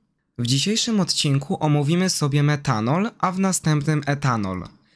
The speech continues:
Miałem początkowo omówić to w jednym odcinku, ale wyszedł za długi, więc postanowiłem go rozbić na dwa osobne. No to go!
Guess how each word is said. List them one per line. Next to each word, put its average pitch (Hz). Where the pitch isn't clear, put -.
Miałem 233
początkowo 190
omówić 165
to 156
w 131
jednym 170
odcinku, 139
ale 156
wyszedł 143
za 139
długi, 123
więc 202
postanowiłem 165
go 139
rozbić 139
na 135
dwa 123
osobne. 95
No 190
to 175
go! 110